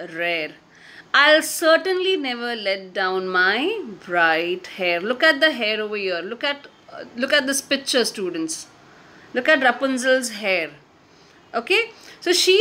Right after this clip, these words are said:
says that Rapunzel used to leave her hair down for the witch to come up, but I will not do that mistake. I will not leave my hair down for anybody to come up. Why? Because I want to live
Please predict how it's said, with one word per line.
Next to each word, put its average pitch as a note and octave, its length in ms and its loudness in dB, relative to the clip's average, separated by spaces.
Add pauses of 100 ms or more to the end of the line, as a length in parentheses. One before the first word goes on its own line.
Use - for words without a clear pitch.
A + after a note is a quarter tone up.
says D4+ 320 2
that B3 320 4
Rapunzel E4 580 0
used C#4+ 300 -6
to D4 80 0
leave C#4 400 -2
her F4 180 4
hair C#4+ 240 4 (140)
down A#3+ 260 2
for C4 160 -4
the A#3+ 80 2 (140)
witch D#4 300 -2
to E4 60 0
come A3+ 300 -2
up, G3 260 -2
but A3+ 220 -6
I B3 400 6
will E4 180 2
not B3+ 200 0
do A#3 100 -2 (100)
that G3+ 220 -2
mistake. D#3+ 400 -4 (500)
I B3 360 6
will B3 200 2
not B3+ 200 -2
leave D4+ 240 -2
my D4+ 180 2 (160)
hair C#4 160 2
down G#3 460 2
for G3+ 240 -6 (260)
anybody B3+ 520 2
to G#3 100 -6 (140)
come F#3 180 -6
up. - 300 -10 (340)
Why? A#3+ 160 4 (540)
Because F#3+ 360 -8
I A#3 520 2
want G#3 280 -4
to A3 100 2
live F#3+ 520 -2